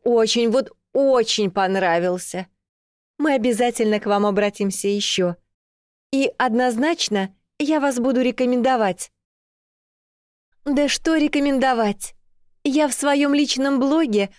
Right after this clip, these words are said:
уже разместила информацию про вас. А вы знаете, сколько у меня подписчиков? Нет, я ни в коем случае не хвалюсь и не набиваю цену. Значимость — это не в моем духе.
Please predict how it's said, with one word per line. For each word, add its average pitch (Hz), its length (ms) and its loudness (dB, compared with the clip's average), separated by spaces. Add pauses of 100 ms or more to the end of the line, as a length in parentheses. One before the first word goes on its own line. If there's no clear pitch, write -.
(180)
уже 269 320 2
разместила 254 640 0
информацию 240 720 0
про 233 200 0
вас. 226 300 -2 (960)
А 233 140 0
вы 240 100 0
знаете, 294 400 0
сколько 233 360 0
у 220 100 4
меня 220 240 2
подписчиков? 220 800 -2 (680)
Нет, 269 260 0 (420)
я 302 200 2
ни 302 120 2
в - 80 -6
коем 294 240 0
случае 285 540 2
не 269 140 2
хвалюсь 285 640 0 (160)
и 240 100 0
не 226 120 2
набиваю 226 540 2
цену. 277 520 -2 (440)
Значимость — 233 1000 -2 (340)
это 339 180 0
не 214 160 2
в 185 40 0
моем 196 420 2
духе. 175 440 -2